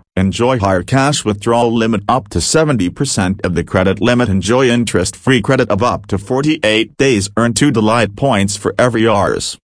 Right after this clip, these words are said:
one hundred fifty spent. I B Winnings RuPay Select Credit Card,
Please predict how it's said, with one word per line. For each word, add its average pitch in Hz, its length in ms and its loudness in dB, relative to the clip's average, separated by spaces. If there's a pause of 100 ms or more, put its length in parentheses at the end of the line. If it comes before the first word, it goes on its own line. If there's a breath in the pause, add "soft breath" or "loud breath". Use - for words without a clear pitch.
(420)
one 127 300 0
hundred 110 460 0
fifty 110 300 -2
spent. 92 520 -4 (120)
I 98 140 0
B 95 240 0
Winnings 92 480 0
RuPay 101 440 2
Select 104 500 0
Credit 92 340 -4
Card, 78 320 -2